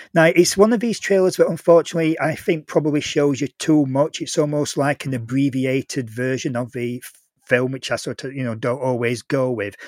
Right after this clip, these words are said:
But I got really excited about this for, for a number of reasons.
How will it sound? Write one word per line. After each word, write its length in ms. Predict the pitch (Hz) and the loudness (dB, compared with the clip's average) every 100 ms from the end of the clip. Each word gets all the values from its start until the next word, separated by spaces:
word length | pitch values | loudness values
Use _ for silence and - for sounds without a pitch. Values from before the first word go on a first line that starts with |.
| - - - _ - | -18 -20 -20 _ 0
But 160 | 190 | 2
I 120 | 170 | 4
got 200 | 170 214 | 4 4
really 220 | 175 190 208 | 8 8 6
excited 460 | - 185 214 156 | 4 0 0 0
about 280 | 135 127 117 | 2 2 0
this 160 | 113 - | -8 0
for, 220 | 165 151 | 0 0
for 160 | 180 | 0
a 60 | 160 | 0
number 180 | 196 208 | 2 2
of 80 | 143 | 2
reasons. 640 | 131 117 117 107 107 | 0 -2 -6 -8 -10